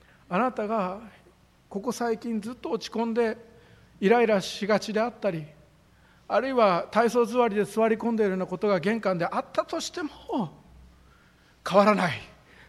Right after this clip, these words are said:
変わらない、変わらない主の契約が、キリスト者よ、教会よ、あなたと神の間にはあるのであります。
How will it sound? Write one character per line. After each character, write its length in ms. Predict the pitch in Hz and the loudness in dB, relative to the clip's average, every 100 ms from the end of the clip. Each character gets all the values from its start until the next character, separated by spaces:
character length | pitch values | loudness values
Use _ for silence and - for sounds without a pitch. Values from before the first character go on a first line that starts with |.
| - | 0
変 120 | 180 | 10
わ 80 | 226 | 12
ら 100 | 262 | 12
な 180 | 233 180 | 10 4
い、 140 | 131 - - - _ - _ - - | 0 -8 -20 -20 _ -20 _ -8 4
変 100 | 185 | 8
わ 60 | |
ら 120 | 330 | 10
な 120 | 370 339 | 10 6
い 80 | |
主 140 | 240 220 | 6 2
の 100 | 202 | 2
契 160 | 202 | 0
約 260 | 165 143 143 | -2 -2 -6
が、 260 | 127 110 - _ _ _ _ _ _ | -12 -14 -16 _ _ _ _ _ _
キ 140 | - 170 | -4 0
リ 100 | 180 | 0
ス 60 | |
ト 100 | 202 | -2
者 160 | - 160 | -4 -4
よ、 260 | 151 151 139 - - - | -4 -4 -6 -18 -20 0
教 240 | - 220 | 10 10
会 220 | - 202 | 10 4
よ、 240 | 202 202 190 - - - _ _ | 4 0 -4 -14 -20 -20 _ _
あ 80 | - | -2
な 140 | 185 190 | 0 2
た 100 | 165 | -2
と 120 | 151 | -6
神 220 | - 165 | -6 -4
の 120 | 151 | -4
間 200 | 147 147 | -6 -6
に 100 | 160 | -8
は 180 | 165 170 | -8 -6
あ 100 | 196 | -6
る 80 | 240 | -6
の 140 | 160 | -8
で 80 | 135 | -8
あ 80 | 127 | -10
り 80 | 143 | -12
ま 100 | 139 | -14
す。 160 | - | -18